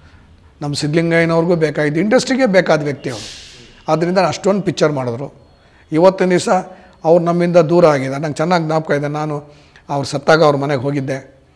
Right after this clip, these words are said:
ಆ ಟೈಮಲ್ಲಿ ಅಂಬಿನೂ ಕೂಡ ಬಂದಿದ್ದರು. ಬಂದಾಗ ಅವರು,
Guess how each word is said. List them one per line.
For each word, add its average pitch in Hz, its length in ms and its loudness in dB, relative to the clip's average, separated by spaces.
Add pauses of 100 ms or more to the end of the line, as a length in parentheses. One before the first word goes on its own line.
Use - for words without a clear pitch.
(420)
ಆ 147 120 2
ಟೈಮಲ್ಲಿ 151 680 -2
ಅಂಬಿನೂ 156 440 -2
ಕೂಡ 147 140 0
ಬಂದಿದ್ದರು. 127 680 -6 (560)
ಬಂದಾಗ 180 320 0
ಅವರು, 160 720 0